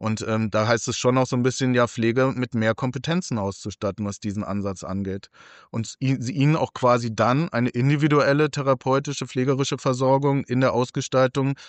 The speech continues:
als, ähm, Aufgabe ins Aufgabenheft zu schreiben. Und das können auch Pflegeeinrichtungen, die dort Tätigen, erfüllen. Aber diejenigen, die wissen,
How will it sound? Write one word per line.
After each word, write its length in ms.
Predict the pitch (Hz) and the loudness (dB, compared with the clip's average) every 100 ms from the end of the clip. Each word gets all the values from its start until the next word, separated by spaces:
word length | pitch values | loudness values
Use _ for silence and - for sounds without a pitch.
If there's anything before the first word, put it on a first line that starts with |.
| - | -6
als, 440 | 123 123 123 - - | -2 -2 -2 -10 -2
ähm, 360 | 123 123 123 | 0 2 0
Aufgabe 720 | - 127 - 127 131 139 135 - | 0 0 2 4 6 6 2 2
ins 360 | 127 131 - | 0 -2 0
Aufgabenheft 600 | - 143 147 117 110 107 | -2 0 2 2 0 -2
zu 100 | - 110 | -6 -8
schreiben. 400 | - 98 104 104 | -2 0 0 -2
Und 160 | 110 | 0
das 160 | 120 - | -2 0
können 180 | 131 127 | -2 0
auch 140 | 120 | -4
Pflegeeinrichtungen, 840 | 127 123 135 131 127 135 - 143 | -2 0 0 0 -4 -6 -6 -4
die 120 | 123 123 | -4 -2
dort 160 | 127 | -2
Tätigen, 400 | 131 120 131 135 | -2 -4 -4 -4
erfüllen. 480 | 120 - 175 110 92 _ - _ | -6 -2 0 0 -4 _ -20 _
Aber 180 | 120 120 | 0 0
diejenigen, 400 | 120 175 151 135 | 2 4 4 2
die 140 | 120 | 2
wissen, 420 | 139 - 156 131 | -2 0 0 0